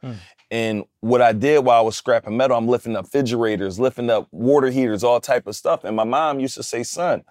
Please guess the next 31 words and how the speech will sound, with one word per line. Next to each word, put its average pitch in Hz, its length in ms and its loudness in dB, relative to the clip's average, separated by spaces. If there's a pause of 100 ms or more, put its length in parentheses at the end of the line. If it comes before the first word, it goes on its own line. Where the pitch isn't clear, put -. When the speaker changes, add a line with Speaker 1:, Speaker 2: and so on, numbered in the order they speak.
(260)
Speaker 2:
how 180 240 0
was 180 160 2
you 175 140 0
able 151 220 0
to 107 100 -2
do 143 300 2
that?" 85 220 -8
Like, 101 160 -4
I'm 131 100 -4
trying, 180 300 -6 (200)
like, 127 220 2
"How 170 160 2
would 175 140 0
you 170 100 -4
lift 160 200 -4
from 123 120 -10
refrigerators, 120 760 -2
water 143 260 0
heaters?" 127 440 -4 (420)
'Cause 104 160 -4
I 120 100 6
didn't 117 140 -6
have 110 140 0
nobody 104 440 0
there 104 160 -2
to - 100 -12
tell 104 120 -2
me 101 120 -6
I 87 100 -8
couldn't 87 340 -6
do 85 180 -18